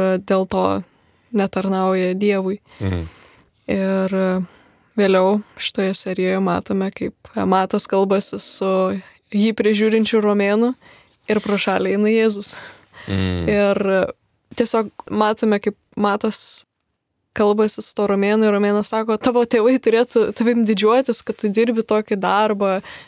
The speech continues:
Speaker 1: kuris reikalauja ir išsilavinimo, tu esi protingas, turėtum savim didžiuotis.“ Ir pats Matas atsako, „Nu, aš darau gėdą savo šeimai, savo giminiai ir savo tautai.“
Speaker 2: Mm.
Speaker 1: Ir tada praeina Jėzus ir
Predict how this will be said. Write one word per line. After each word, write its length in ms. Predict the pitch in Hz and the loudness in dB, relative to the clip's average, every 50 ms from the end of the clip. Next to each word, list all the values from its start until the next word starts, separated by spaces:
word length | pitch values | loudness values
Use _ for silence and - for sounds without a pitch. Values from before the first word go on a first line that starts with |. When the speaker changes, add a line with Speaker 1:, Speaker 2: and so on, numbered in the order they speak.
| _ _ - | _ _ -4
Speaker 1:
kuris 520 | 208 202 202 202 - - - - - - | 0 0 0 0 0 -2 -6 -6 -4 -2
reikalauja 720 | 208 196 196 196 202 202 - 202 196 196 196 202 202 202 | -2 0 0 0 -2 -2 -2 0 0 2 2 2 2 2
ir 60 | 196 202 202 | 0 0 0
išsilavinimo, 880 | - - - - 208 190 196 196 196 196 196 190 196 185 185 180 - | -2 -4 -4 -4 -2 0 0 0 0 -2 -4 -4 -4 -4 -4 -6 -6
tu 80 | - 202 | -6 -6
esi 180 | 202 - - 202 | -6 -6 -6 -8
protingas, 580 | - - 196 196 - 220 214 214 202 190 190 - | -8 -8 -8 -6 -2 0 0 2 0 0 -2 -2
turėtum 320 | - 208 196 - 202 202 | -2 -2 -2 -2 -2 -4
savim 260 | 196 - 202 196 196 190 | -2 -4 -4 -4 -4 -4
didžiuotis.“ 560 | 196 190 202 202 202 208 214 - 208 - - _ - - - - - - - - - _ _ _ - - | -4 -2 0 0 0 -2 -2 -6 -10 -12 -12 _ -20 -20 -20 -20 -20 -20 -20 -20 -20 _ _ _ -6 -4
Ir 260 | 202 196 196 190 - _ _ - | -4 -2 -4 -4 -6 _ _ -6
pats 200 | - 202 - - | -6 -6 -4 -4
Matas 380 | 214 202 202 - 202 202 - - | -4 -4 -4 -4 -8 -10 -10 -12
atsako, 500 | 226 - - - - 202 - - 220 226 - _ _ - | -14 -12 -10 -8 -8 -8 -10 -10 -12 -12 -14 _ _ -10
„Nu, 100 | 240 208 | -6 -6
aš 120 | 202 196 202 | -6 -4 -4
darau 240 | - 202 202 202 202 | -2 0 0 0 2
gėdą 440 | 190 220 214 196 185 185 185 202 - _ _ _ _ _ | 2 2 0 0 -2 -4 -6 -8 -10 _ _ _ _ _
savo 280 | - - - 202 196 196 | -14 -12 -10 -8 -8 -6
šeimai, 460 | 196 - - 196 208 220 226 233 240 233 | -4 -4 -2 -2 -2 -2 -2 -2 -2 -4
savo 300 | - - 208 196 202 196 | -6 -8 -8 -8 -6 -4
giminiai 420 | 196 208 208 214 208 208 208 202 | -2 0 0 0 2 0 0 -2
ir 60 | 202 | -2
savo 260 | - - - 202 196 | -4 -6 -6 -6 -4
tautai.“ 360 | 196 - 220 226 214 214 196 196 | 0 0 0 0 0 -2 -4 -4
Speaker 2:
Mm. 140 | 180 175 80 - - - - - - - _ - | -4 -6 -8 -12 -16 -20 -20 -20 -20 -14 _ -4
Speaker 1:
Ir 100 | - 220 | -2 -2
tada 220 | 214 - 214 214 214 | 0 2 2 2 2
praeina 340 | - - 214 214 214 208 202 | 2 2 2 4 4 2 2
Jėzus 600 | 202 196 190 202 214 226 240 247 - - - - _ _ - | 2 2 2 2 2 0 -2 -4 -4 -6 -12 -14 _ _ -2
ir 160 | - 214 - | -2 -2 -2